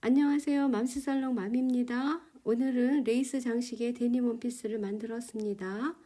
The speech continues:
앞쪽에 핀턱이 있고 넥라인의 레이스는 허리까지입니다. 뒤쪽에도 핀턱이 있습니다.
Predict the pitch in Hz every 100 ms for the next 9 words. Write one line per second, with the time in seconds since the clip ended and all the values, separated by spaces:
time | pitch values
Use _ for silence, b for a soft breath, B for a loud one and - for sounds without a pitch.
0 | b b b b - 208 - 254 240 247
1 | 330 330 320 285 254 226 - - 190 214
2 | 294 370 - b b b b b b _
3 | _ - 233 247 277 254 247 247 233 233
4 | 247 202 208 240 247 233 220 214 247 359
5 | 381 - _ - 349 339 285 254 240 226
6 | 214 208 196 202 269 370 - - b b
7 | b b - 247 - 247 240 233 240 247
8 | 330 339 330 277 262 247 - 214 202 185
9 | 190 226 302